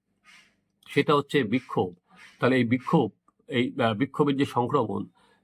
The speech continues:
তে-, যেটা কলকাতা এবং, আহ, শহরতলি, জেলা শহরে শুরু হয়েছে, এটা কি সেই গ্রাম বাংলায় আল্টে-, আস্তে আস্তে ছড়াতে শুরু করলো? নাহলে মুখ্যমন্ত্রীর সামনে দাঁড়িয়ে এই বিক্ষোভ কেন? আপনারাও নজরে রাখুন।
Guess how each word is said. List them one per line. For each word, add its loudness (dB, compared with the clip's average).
তে-, 0
যেটা 0
কলকাতা 2
এবং, 0
আহ, 2
শহরতলি, 0
জেলা 2
শহরে 0
শুরু -4
হয়েছে, -2
এটা -6
কি -6
সেই -2
গ্রাম 4
বাংলায় 2
আল্টে-, -2
আস্তে -4
আস্তে -2
ছড়াতে 0
শুরু 0
করলো? -2
নাহলে -2
মুখ্যমন্ত্রীর -2
সামনে 2
দাঁড়িয়ে 0
এই 0
বিক্ষোভ -4
কেন? -8
আপনারাও 0
নজরে 2
রাখুন। 0